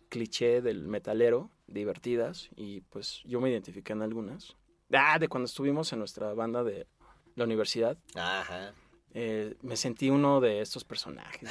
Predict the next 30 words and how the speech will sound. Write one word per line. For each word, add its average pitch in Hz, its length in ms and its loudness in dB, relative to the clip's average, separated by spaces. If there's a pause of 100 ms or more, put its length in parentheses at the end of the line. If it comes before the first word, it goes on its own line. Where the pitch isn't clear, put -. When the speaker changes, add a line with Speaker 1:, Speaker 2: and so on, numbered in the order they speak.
(120)
Speaker 1:
Dije, 170 200 -2
"Chale, 143 440 -4
chance 156 340 2
fui 143 240 2
así 143 200 2
de 143 80 2
intenso", 131 420 2
pero 131 220 8
se 127 100 0
las 135 120 10
recomiendo. 156 460 2
Metal, 147 480 8
<laughs> - 600 -6
Metal 165 400 10
Lords 165 380 10
está 120 200 -4
en 135 80 2
Netflix 143 500 -2
y, 98 140 -10
pues, - 260 -10
ahí 120 120 4
hay 123 120 4
unos 127 200 0
cameos 117 280 -2
interesantes, 113 680 -6
incluyendo 110 500 -6
este 113 180 -10
de 110 120 -8
Kirk - 480 -12
Hammett. 127 260 -14